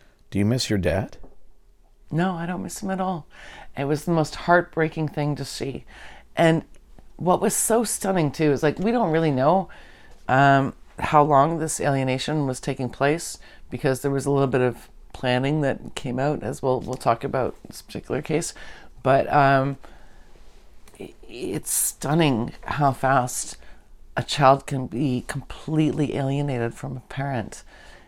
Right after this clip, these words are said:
Speaker 2: And the reason it happens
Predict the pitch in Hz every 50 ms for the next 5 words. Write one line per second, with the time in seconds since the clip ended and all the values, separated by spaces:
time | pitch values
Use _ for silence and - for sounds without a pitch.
0 | - - - - 131 143 147 147 147 135 - - - - - - - - - -
1 | - _ - - - - - - _ _ _ _ _ _ - 143 127 - 147 165
2 | 165 165 165 175 175 151 117 139 147 143 139 143 - 147 156 226 226 - - -
3 | -